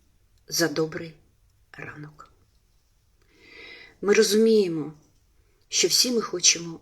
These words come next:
миру. Ми чекаємо, коли дійсно буде спокійно за наших дітей,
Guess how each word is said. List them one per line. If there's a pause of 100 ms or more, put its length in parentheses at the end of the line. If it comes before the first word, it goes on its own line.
(100)
миру. (1600)
Ми
чекаємо, (1700)
коли (1500)
дійсно
буде
спокійно (300)
за
наших
дітей,